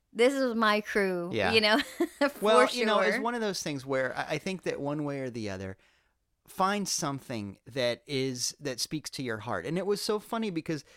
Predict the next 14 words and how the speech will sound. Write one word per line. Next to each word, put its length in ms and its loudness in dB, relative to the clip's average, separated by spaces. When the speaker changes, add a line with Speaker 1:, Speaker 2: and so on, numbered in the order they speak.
Speaker 2:
it 80 -6
was 200 -2
the 80 -4
four 280 -2
of 120 -2
us 160 0
and 80 -6
we 80 -4
had 120 -6
really 360 0
good 260 -8
seats. 520 -4
And, 240 -2
uh, 200 2